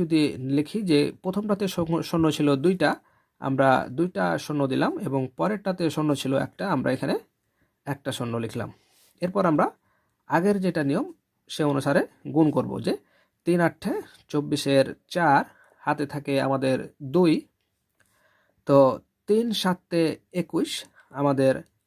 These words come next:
হাতে ছিল দুই, তাহলে তিন সাতে একুশ আর দুইয়ে হয় তেইশ, আমরা তেইশ বসিয়ে দিলাম। যেহেতু তিনের কাজ করা শেষ, আমরা সেজন্য এখানে একটা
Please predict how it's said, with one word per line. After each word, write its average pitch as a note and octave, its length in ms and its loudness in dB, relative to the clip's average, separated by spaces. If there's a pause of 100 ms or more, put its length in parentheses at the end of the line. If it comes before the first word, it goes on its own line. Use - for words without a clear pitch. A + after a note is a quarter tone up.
(120)
হাতে D#3+ 200 -2 (100)
ছিল F3 140 2 (1120)
দুই, E3+ 300 6 (1160)
তাহলে C3+ 260 -2
তিন G3 160 0
সাতে G3+ 180 -4 (120)
একুশ A3 240 -2 (420)
আর C3 80 2 (120)
দুইয়ে D3+ 260 6
হয় C#3 180 0 (200)
তেইশ, F3 280 0 (800)
আমরা C3 280 0 (440)
তেইশ F3+ 240 -2 (360)
বসিয়ে C#3+ 280 0
দিলাম। D3 180 2 (400)
যেহেতু F#3 280 -2
তিনের G3 280 2
কাজ D#3 200 -2
করা C#3+ 200 2
শেষ, G#3+ 120 -6 (100)
আমরা C3+ 200 2 (280)
সেজন্য C#3 300 -4 (140)
এখানে C3+ 220 -8
একটা C3 160 -6